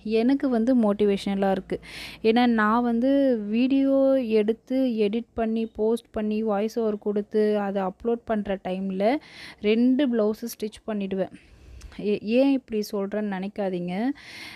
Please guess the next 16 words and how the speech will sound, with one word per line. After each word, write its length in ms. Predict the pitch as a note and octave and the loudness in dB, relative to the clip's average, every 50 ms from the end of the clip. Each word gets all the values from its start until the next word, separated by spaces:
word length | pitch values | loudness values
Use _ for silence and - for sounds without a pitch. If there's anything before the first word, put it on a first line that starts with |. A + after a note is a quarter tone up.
| - - | -12 -6
ஏன்னா 380 | - A3 A3 B3+ B3+ A#3+ G#3+ G3 | -2 0 0 2 2 0 0 -2
அவ்வளோ 640 | G3+ - A#3 A#3+ B3+ C4 C4+ C#4 D4 D#4 E4 F4 F4 | -2 0 2 2 4 4 4 4 2 2 0 0 -2
ஸ்லோவா 580 | E4 - - - A#3+ A#3 A#3 A#3 A#3 A#3+ A#3 | -4 -6 -8 -6 -4 -2 0 0 0 -2 -2
இருக்கு. 360 | A#3 A3+ G#3+ - G#3+ G#3 - - | -4 -6 -8 -8 -6 -6 -6 -4
என் 140 | G3 G#3+ G#3 | -4 -4 -4
நெட்வொர்க்கும் 640 | G3 F#3+ G3 - - A3+ A3+ A3 G#3+ - - A3+ A3 | -4 -6 -8 -8 -6 -4 -2 -4 -4 -4 -6 -6 -6
சரி, 640 | G#3+ - G#3+ G#3 G3+ G#3 G#3 G#3 G#3+ G#3+ G#3 G3 - | -4 -4 -4 -2 -2 0 0 0 2 0 0 -2 -4
அதோடைய 420 | - - F#3+ G3 F#3+ G3 F#3+ F#3+ | -6 -6 -4 -4 -2 -2 -2 -2
வேலைகளும் 560 | F#3+ G3 G3 G#3+ A3+ A#3 A3+ A3 G#3+ G#3+ G#3+ | 0 0 0 2 2 2 2 2 0 0 0
சரி. 200 | G#3+ - G#3+ G3+ | -2 -4 -4 -4
இப்ப 180 | F#3 F#3+ - F#3 | -4 -6 -6 -8
நான், 120 | F#3+ F#3 F#3 - _ _ _ _ _ | -8 -8 -10 -10 _ _ _ _ _
so, 520 | - - - - - - - B3+ B3+ A#3+ A3+ | -10 -6 -4 -4 -2 4 6 8 8 8 8
நான் 380 | A3+ A3 A3 A#3+ C4 C4 B3 | 6 4 4 4 4 4 4
மோட்டிவேட்டா 680 | A#3 A3+ A3 - A3+ A3 G#3+ G#3+ - G#3+ G#3+ A3 A3 A3 G#3 | 4 2 2 2 2 2 0 0 0 -2 -2 0 0 0 0
டே-, 220 | G3 F#3+ F#3 F3+ | 0 0 0 0